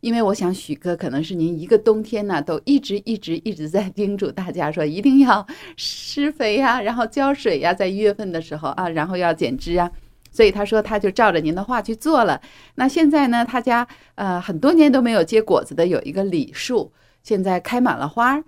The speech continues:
然后还把他的这个照片 post 在微信群里面，请我给许哥看。那唐韵也照办了，交给许哥看。许哥，你看到那样的满树的鲜花，心情会怎么样呢？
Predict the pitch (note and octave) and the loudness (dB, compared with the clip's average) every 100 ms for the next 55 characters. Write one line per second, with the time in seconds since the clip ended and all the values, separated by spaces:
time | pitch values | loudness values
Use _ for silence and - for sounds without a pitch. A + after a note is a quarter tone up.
0 | _ _ _ D3+ F3 F#3 F#3+ F3+ F3 - | _ _ _ -4 -2 -2 -6 -4 -4 -4
1 | D#3+ E3 E3 E3+ D#3 D#3 A3+ F3+ - F#3+ | -6 -6 -6 -8 -10 -4 -4 -4 -2 -4
2 | D3 _ _ _ A3+ F#3+ - D#3+ D3 E3 | -4 _ _ _ -8 -8 -4 -2 -2 -2
3 | F3+ F3 - C3 C3+ E3 - C#3 B2 - | -6 -8 -8 -6 -4 -4 -4 -4 -4 -10
4 | - - C3+ C#3 C3+ G2 - - _ C#3 | -18 -8 -4 -2 -2 -4 -6 -12 _ -8
5 | B2+ C#3 A2 B2+ - E3 D3+ D#3 C3+ C#3+ | -6 -8 -8 -8 -6 -8 -8 -8 -4 0
6 | D3 A#2+ - _ _ A#3 F#3 F#3 D3 - | 0 -2 -8 _ _ 2 4 4 2 -2
7 | E3 D3+ D3 C#3+ C3+ - C#3+ - C#3+ E3+ | -8 -8 -8 -8 -8 -8 -12 -10 -4 -4
8 | D#3 - F#3+ E3 D3+ D#3+ D#3+ D3 C#3 - | -4 -8 -4 -2 -2 -2 -2 -2 -4 -8
9 | _ _ - C#3 D3 G#3 F3 F#3+ F3 F3 | _ _ -2 -2 0 -2 -2 -6 -6 -6
10 | D#3+ E3+ D#3+ D#3+ D#3+ D3 - C#3 C3+ C#3 | -8 -10 -10 -8 -6 -8 -10 -8 -8 -10